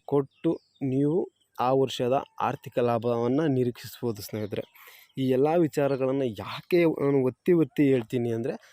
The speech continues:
ನಾನು ಒಬ್ಬ ಅಡಿಕೆ ರೈತ ಆಗಿರೋದ್ರಿಂದ, ನಾನು ಈ ಎಲ್ಲ ಕೆಲಸಗಳನ್ನು ಮಾಡಿ ಸಕ್ಸಸ್‌ಫುಲ್ ಆಗಿರೋದ್ರಿಂದ ತಮ್ಗಳಿಗೆ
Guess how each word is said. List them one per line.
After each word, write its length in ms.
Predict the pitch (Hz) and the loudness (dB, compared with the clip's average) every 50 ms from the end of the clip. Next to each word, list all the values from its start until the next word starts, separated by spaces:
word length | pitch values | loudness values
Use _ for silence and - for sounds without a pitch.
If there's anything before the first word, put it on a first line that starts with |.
| _ _ _ - | _ _ _ -8
ನಾನು 200 | 113 110 127 143 | -6 -2 0 2
ಒಬ್ಬ 220 | 143 131 123 117 120 113 | 2 2 2 0 0 0
ಅಡಿಕೆ 300 | 110 110 104 - - 151 | 0 -2 -4 -2 0 2
ರೈತ 240 | 143 139 127 113 - | 2 2 2 0 -2
ಆಗಿರೋದ್ರಿಂದ, 640 | 113 110 110 107 107 104 107 107 107 107 110 113 127 - | -4 -4 -4 -4 -6 -6 -6 -6 -6 -6 -6 -6 -6 -6
ನಾನು 280 | 135 107 104 117 120 139 | -6 -6 -6 -2 0 0
ಈ 160 | 139 131 127 127 | 0 0 0 0
ಎಲ್ಲ 200 | 123 113 117 131 151 165 | 2 2 2 2 0 -2
ಕೆಲಸಗಳನ್ನು 640 | 156 - 139 139 135 135 123 117 120 117 113 110 | -2 -2 -2 -2 -2 -4 -4 -4 -4 -4 -4 -6
ಮಾಡಿ 200 | 107 107 113 123 | -6 -6 -4 -6
ಸಕ್ಸಸ್‌ಫುಲ್ 680 | 117 - - 113 - - - 151 147 - - - 131 127 | -6 -6 -8 -12 -8 -4 -2 -2 -2 -2 -4 -4 -2 -2
ಆಗಿರೋದ್ರಿಂದ 560 | 120 117 117 117 117 120 113 113 110 120 143 233 - _ _ - - _ _ - | -2 -2 -2 -4 -4 -4 -4 -4 -4 -6 -6 -6 -8 _ _ -20 -20 _ _ -2
ತಮ್ಗಳಿಗೆ 420 | 160 160 165 156 160 170 196 | 0 2 4 4 2 2 0